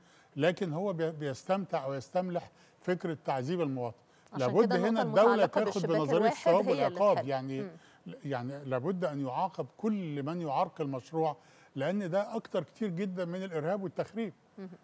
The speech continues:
Speaker 2: مم.
Speaker 1: فمهم جدًا الدولة تاخد بالها من ده، وأعتقد إن احنا حتى مع الفكر الجديد، يعني مثلًا هيئة التنمية الصناعية أصبح بيتولاها شاب من شباب المشهود ليهم بالكفاءة لما كان بيتولى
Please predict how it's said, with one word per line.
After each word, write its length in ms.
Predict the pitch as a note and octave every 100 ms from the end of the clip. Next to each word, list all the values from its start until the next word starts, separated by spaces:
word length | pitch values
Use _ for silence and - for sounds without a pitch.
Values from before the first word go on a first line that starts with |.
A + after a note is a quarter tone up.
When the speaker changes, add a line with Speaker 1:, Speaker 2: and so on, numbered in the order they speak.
| _ F3+
Speaker 2:
مم. 60 | -
Speaker 1:
فمهم 540 | D3 C#3 C#3 C#3+ A3+
جدًا 280 | G3+ G3+ G3
الدولة 360 | E3 F3+ A3 F3+
تاخد 340 | G3+ G3 D#3+
بالها 240 | E3+ F#3
من 180 | F3 D3+
ده، 200 | D#3+ A#3 - _ - -
وأعتقد 680 | C#3+ D3+ D#3 C#3 A#3 A3 D#3+
إن 140 | D3+
احنا 180 | F#3 E3+
حتى 300 | D3 G#3+ -
مع 140 | D#3+ D3
الفكر 360 | C3+ A3 G3+
الجديد، 420 | E3+ C#3+ D3+ D3+
يعني 180 | C3 B2
مثلًا 280 | D#3 D#3+ C#3+
هيئة 80 | F3+
التنمية 320 | - D#3 E3+
الصناعية 540 | D#3 D3+ C3 C#3 E3 E3+ - _ -
أصبح 260 | F3 F3+
بيتولاها 560 | C3+ C#3+ - B2+ D#3 D#3
شاب 320 | - D#3 D3 - _ - _
من 160 | C#3 C#3
شباب 360 | - B2+ D#3 D#3+
المشهود 560 | D#3 C3+ B2+ F3 F#3
ليهم 220 | D#3 E3+
بالكفاءة 480 | D3 B2 C3 D#3+ D3
لما 180 | C3+ C3
كان 200 | C#3 D#3
بيتولى 500 | C#3+ B2+ C#3 D3+